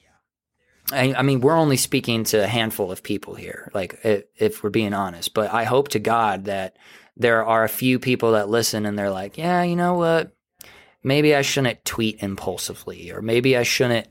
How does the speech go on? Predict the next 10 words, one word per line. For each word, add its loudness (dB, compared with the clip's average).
go 4
on 2
Reddit 0
or -4
Facebook 0
and, -8
and 0
speak 0
so 2
negatively." -2